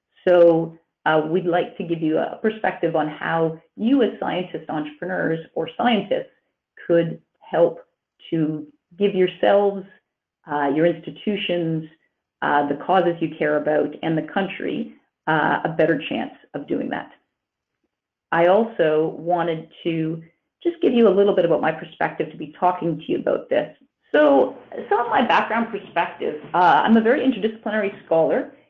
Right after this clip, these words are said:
and, uh, have, um, been working on the commercialization of science, uh, and breakthrough invention in particular, uh, for twenty years now.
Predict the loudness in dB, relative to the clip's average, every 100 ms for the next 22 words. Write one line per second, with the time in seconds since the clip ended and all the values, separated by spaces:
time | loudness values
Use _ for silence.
0 | _ _ -4 0 2 2 0 -4 -2 2
1 | 2 2 0 -4 -18 -6 0 2 0 -4
2 | 0 0 0 -4 -6 -2 -2 -2 -8 -14
3 | 0 2 2 0 -4 -2 0 0 -2 -6
4 | -10 -6 -4 2 2 2 -2 -2 -6 -8
5 | -6 -2 -2 -2 -8 _ _ -4 -2 0
6 | -2 -6 -14 _ -10 -6 -4 -4 -4 -4
7 | 0 0 0 -2 -2 0 -4 -4 -8 -8
8 | -12 -8 -6 0 2 2 0 -6 _ _
9 | _ -2 0 -2 -4 -4 -2 0 0 0
10 | -2 -6 -8